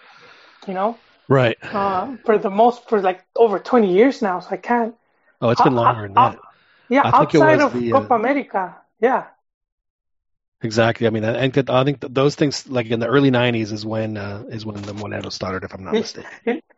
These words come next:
Speaker 1: you know what was the default South America? It was, uh, Miami.
Speaker 2: Right. Well, it still is.
Speaker 1: <laughs> It was like the Universal Studios backlot when they need to do a,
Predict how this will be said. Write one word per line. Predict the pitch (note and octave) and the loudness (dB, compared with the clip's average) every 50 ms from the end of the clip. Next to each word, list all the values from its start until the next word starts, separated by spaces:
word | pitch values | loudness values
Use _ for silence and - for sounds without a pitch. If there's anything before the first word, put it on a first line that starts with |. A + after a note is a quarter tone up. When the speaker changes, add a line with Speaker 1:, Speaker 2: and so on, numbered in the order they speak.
| _ _ - | _ _ 0
Speaker 1:
you | A#3+ | 2
know | B3 B3+ B3+ | 4 4 6
what | A#3+ B3 A#3+ | 6 6 6
was | A#3+ B3 A3 G3 | 6 4 4 4
the | A#3 | 2
default | A#3 - G#3+ - - - A#3 A#3 A#3 - | 0 0 -2 -2 2 4 4 4 2 0
South | B3+ A#3 A#3 | -2 0 0
America? | A#3+ G#3 G#3+ A3+ A#3 A3 - - A#3+ A#3 | 0 0 2 2 2 2 2 2 4 4
It | A3 G#3 | 4 2
was, | G#3 G#3+ G#3 F3+ - | 2 0 0 0 0
uh, | G3+ F#3 F#3 | 2 2 2
Miami. | F#3 F#3 F#3 F3+ F#3 F#3 F3 E3+ - _ _ _ _ _ _ _ _ _ _ _ _ _ _ _ _ _ _ _ _ _ _ _ _ _ _ _ | 2 2 2 2 2 2 0 -4 -10 _ _ _ _ _ _ _ _ _ _ _ _ _ _ _ _ _ _ _ _ _ _ _ _ _ _ _
Speaker 2:
Right. | - A#2 G#2 F#2 - - _ _ - | -2 0 0 -2 -4 -12 _ _ 2
Well, | F3 F3+ F3 F#3+ | 4 6 6 6
it | - | 4
still | - G3 D#3+ B2 G2+ | 4 4 2 2 0
is. | - - - - - | -6 -14 -20 -4 -2
Speaker 1:
<laughs> | C4 - - - - - - - - _ - - - | -2 -2 -2 -4 -14 -20 -20 -20 -20 _ -20 -6 0
It | - A#3+ | 4 4
was | B3+ C#4 B3 | 4 6 4
like | C#4 B3 G#3 - | 4 2 2 2
the | - A3+ G#3+ G3+ G3 - - - - _ _ | 4 4 6 6 4 2 0 -6 -20 _ _
Universal | - A3+ A#3+ B3 A#3+ B3+ C4 A#3+ - C4 | 4 4 6 8 8 6 6 6 4 2
Studios | - - - C#4 B3+ A#3+ A#3+ G#3+ - | 2 2 4 4 4 6 4 2 2
backlot | - - G#3 G3 G3 - F#3+ D#3+ - - - _ _ _ _ _ _ _ | 2 2 2 2 2 0 -4 -4 -4 -6 -14 _ _ _ _ _ _ _
when | - G#3 F#3+ | -10 -8 -6
they | F#3+ G3 | -6 -4
need | G3 G3+ G3+ G3+ | -4 -4 -4 -4
to | - G#3+ | -6 -6
do | F3 - G#3 G3 F#3+ | -4 0 0 2 2
a, | F#3 E3+ E3 F#3 G3 | 2 0 0 -2 -6